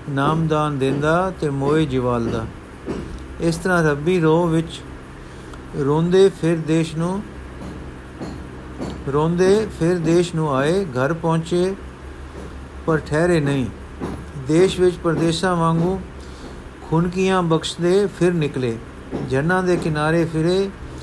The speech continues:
ਫਿਰ ਰਾਵੀ ਬੰਨੇ ਆਏ ਤੇ ਫਿਰ ਪਾਕਪਟਨ ਦੇ ਲਾ-, ਲਾਗੇ ਆ ਨਿਕਲੇ। ਪਟਨ ਤੋਂ ਬਾਹਰ ਉਜਾੜ ਵਿੱਚ ਆ ਡੇਰੇ ਲਾਏ। ਸਮੇਂ ਦੇ ਫੇਰ ਦੇਖੋ, ਇਹ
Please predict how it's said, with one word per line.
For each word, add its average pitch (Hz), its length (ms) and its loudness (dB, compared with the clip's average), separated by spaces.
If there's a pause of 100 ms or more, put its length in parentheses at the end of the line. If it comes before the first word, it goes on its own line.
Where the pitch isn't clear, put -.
(280)
ਫਿਰ 160 180 4
ਰਾਵੀ 147 360 2
ਬੰਨੇ 165 340 2
ਆਏ 160 320 2
ਤੇ - 160 -2
ਫਿਰ 165 260 0
ਪਾਕਪਟਨ 156 800 0
ਦੇ 147 140 0
ਲਾ-, 135 240 0
ਲਾਗੇ 135 460 0
ਆ 135 160 0
ਨਿਕਲੇ। 117 360 -6 (1040)
ਪਟਨ 170 340 0
ਤੋਂ 170 160 0
ਬਾਹਰ 165 340 2
ਉਜਾੜ 151 420 2
ਵਿੱਚ 165 240 0
ਆ 139 200 0
ਡੇਰੇ 139 340 2
ਲਾਏ। 113 320 -2 (840)
ਸਮੇਂ 165 360 0
ਦੇ 185 160 4
ਫੇਰ 165 320 2
ਦੇਖੋ, 165 540 0 (1000)
ਇਹ 175 240 2